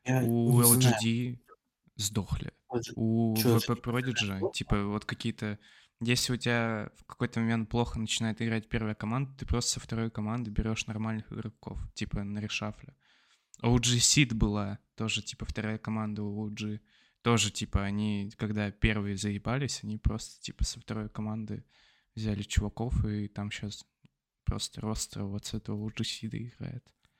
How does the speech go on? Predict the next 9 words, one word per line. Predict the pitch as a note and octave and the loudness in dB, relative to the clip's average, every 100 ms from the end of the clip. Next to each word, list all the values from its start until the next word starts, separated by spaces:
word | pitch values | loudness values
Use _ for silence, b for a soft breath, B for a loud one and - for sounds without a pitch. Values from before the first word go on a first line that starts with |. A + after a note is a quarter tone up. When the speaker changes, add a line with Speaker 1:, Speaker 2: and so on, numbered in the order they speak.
| _ _ _ _ _ | _ _ _ _ _
Speaker 2:
В | G#2+ G#2+ | -2 0
о | G#2+ | 0
джи. | - G2+ G2+ _ _ _ _ _ _ _ - | -2 -6 -10 _ _ _ _ _ _ _ -4
Ну, | C3+ | 2
это | D3 D3 | 2 4
просто, | E3 D#3 - A2+ | 4 6 4 4
это | A#2 A#2 | 2 2
как, | B2 - | 0 0
типа, | - - A2 G#2 | -4 0 0 0